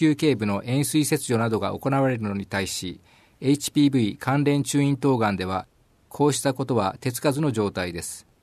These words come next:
子宮頸部は直接観察して検体を採取することが可能ですが、中咽頭ではエイチピーブイは扁桃の咽下に感染するため、感染部位を直接観察して検体を採取することはできず、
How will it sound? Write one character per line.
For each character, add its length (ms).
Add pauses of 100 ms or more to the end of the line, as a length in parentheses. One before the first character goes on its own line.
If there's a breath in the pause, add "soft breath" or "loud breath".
(1040)
子 220
宮 140
頸 180
部 140
は 220 (100)
直 120
接 240
観 200
察 220
し 120
て 320
検 260
体 180
を 60
採 140
取 100
す 220
る 60
こ 100
と 100
が 120
可 100
能 160
で 100
す 120
が、 220 (440)
中 220
咽 200
頭 180
で 100
は 240 (100)
エ 120
イ 40
チ 140
ピ 160
ー 40
ブ 100
イ 100
は 260
扁 300
桃 140
の 120
咽 160
下 140
に 80
感 220
染 180
す 100
る 80
た 140
め、 200 (260 soft breath)
感 220
染 200
部 160
位 100
を 260
直 140
接 240
観 220
察 180
し 140
て 220 (120)
検 260
体 220
を 140
採 140
取 100
す 200
る 60
こ 140
と 80
は 100
で 100
き 140
ず、 240